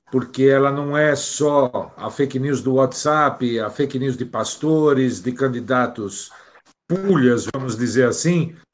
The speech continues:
que não hesitam em inventar histórias escabrosas.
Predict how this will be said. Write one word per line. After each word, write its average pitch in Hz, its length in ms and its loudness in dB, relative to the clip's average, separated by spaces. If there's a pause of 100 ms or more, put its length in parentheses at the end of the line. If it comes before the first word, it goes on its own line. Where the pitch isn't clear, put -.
(560)
que 131 160 0
não 160 180 4
hesitam 147 640 2
em 135 140 0
inventar 131 500 2
histórias 127 460 2
escabrosas. 123 1000 2